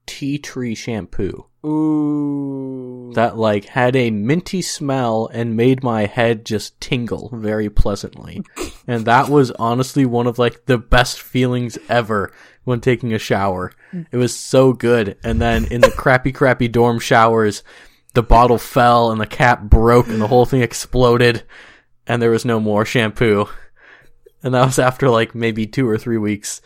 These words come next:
Speaker 1: Uh, and it's expensive, so I never bought it again, and I can't find it anywhere, if, even if I wanted. So I've gone back to my
Speaker 2: Oh
Speaker 1: normal
Speaker 2: my
Speaker 1: shampooing
Speaker 2: gosh.
Speaker 1: habits of the cheapest stuff I can bu-, find at C V S.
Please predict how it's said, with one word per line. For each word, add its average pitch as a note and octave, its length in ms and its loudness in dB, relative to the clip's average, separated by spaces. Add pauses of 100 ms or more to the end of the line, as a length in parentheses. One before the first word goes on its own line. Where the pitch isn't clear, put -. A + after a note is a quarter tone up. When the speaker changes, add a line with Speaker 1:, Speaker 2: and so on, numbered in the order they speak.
(880)
Speaker 1:
Uh, G2 380 -4 (800)
and B2+ 140 0
it's B2+ 140 -2
expensive, B2 580 0
so A#2+ 140 -2
I G#2 80 0
never A#2 200 2
bought G#2+ 280 0
it A2 100 -2
again, G#2 300 -4
and G2+ 80 -6
I F#2+ 60 -8
can't - 260 -10
find G2+ 260 -6
it F#2 60 -12
anywhere, F#2+ 400 -6
if, F#2+ 160 -6
even G#2 240 -10
if F#2+ 100 -10
I G#2 60 -4
wanted. F#2+ 400 -8
So G2 240 -2
I've G#2+ 180 -4
gone D3 240 4
back B2 240 0
to C#3 100 -8
my G2+ 380 -2
Speaker 2:
Oh D3+ 380 -12
Speaker 1:
normal A2+ 360 -4
Speaker 2:
my - 80 -10
Speaker 1:
shampooing G#2+ 440 0
Speaker 2:
gosh. F#2+ 80 -6
Speaker 1:
habits G2 420 -8
of F#2+ 320 -10
the G2+ 80 -6
cheapest - 400 -6
stuff A2 240 -4
I G#2 80 -4
can F#2+ 160 -12
bu-, F#2+ 260 -6
find G2 300 -6
at E2+ 80 -12
C - 160 -10
V G2 180 -8
S. F#2 280 -8